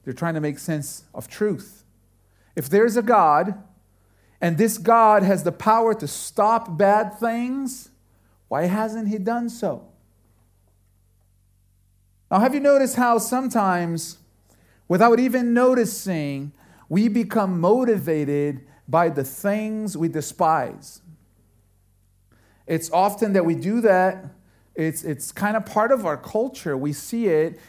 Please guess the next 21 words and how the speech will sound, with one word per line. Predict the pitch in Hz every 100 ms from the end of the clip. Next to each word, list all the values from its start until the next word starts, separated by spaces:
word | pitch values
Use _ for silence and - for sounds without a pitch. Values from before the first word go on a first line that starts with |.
| -
in | 156
several | 143 - 196 196 196
outlets | 160 196 190 175 175 180
in |
our | 170
culture. | 160 190 202 202
We | 170
see | - 165
it | 156
in | 156
the |
news, | 151 170 240 - - - _ _ _ _ _ -
right? | 175 175
Negative | 160 180 190 220 226 202
news | 214 214 180 170 170 - _ -
draws | 143 180 175 165
more | 165 185
attention, | 208 226 220 208 175 165 165 - 135
gets | 160 160 170
more | 175 214
clicks, | 208 220 220 220 - -